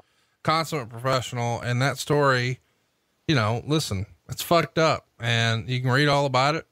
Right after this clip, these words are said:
but what's most important is that, you know, a friend of our wrestling family knows that we got their back. So by all means, send some well wishes to at Jerry Lawler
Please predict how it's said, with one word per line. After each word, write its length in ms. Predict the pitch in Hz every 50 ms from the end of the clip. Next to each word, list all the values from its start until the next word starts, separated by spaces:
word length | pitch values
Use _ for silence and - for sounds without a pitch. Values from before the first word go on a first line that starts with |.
| _
but 320 | 113 113 113 113 107 - - _ _ _ _ -
what's 200 | 135 123 110 -
most 240 | 135 139 143 131 -
important 480 | 135 120 - 160 175 170 147 139 - -
is 220 | 117 127 120 113
that, 260 | 123 120 120 117 - _ _ _ _ _ _ _ _ _ _ _ _
you 80 | - 127
know, 120 | 131 127
a 40 | 123
friend 300 | - - 135 139 139 127
of 80 | 117
our 200 | 123 131 131 127
wrestling 440 | 120 123 127 131 - - - 127 123
family 500 | - - 135 139 143 131 117 117 117 120
knows 300 | 127 120 117 123 123 120 113
that 120 | 107 98
we 120 | 120 123
got 220 | 120 127 120 117 -
their 140 | - 113 107
back. 400 | 110 110 107 98 87 85 - -
So 200 | - 120 110 104
by 160 | 104 113 113
all 220 | 120 135 151 151
means, 420 | 139 131 127 117 110 104 104 104 -
send 200 | - 135 123 -
some 140 | 117 101
well 200 | 110 117 117 113
wishes 360 | 110 113 110 110 - - 110 -
to 120 | - -
at 220 | - 117 127 113 92
Jerry 280 | 120 127 127 135 120
Lawler 440 | 113 117 120 120 113 107 104 104 104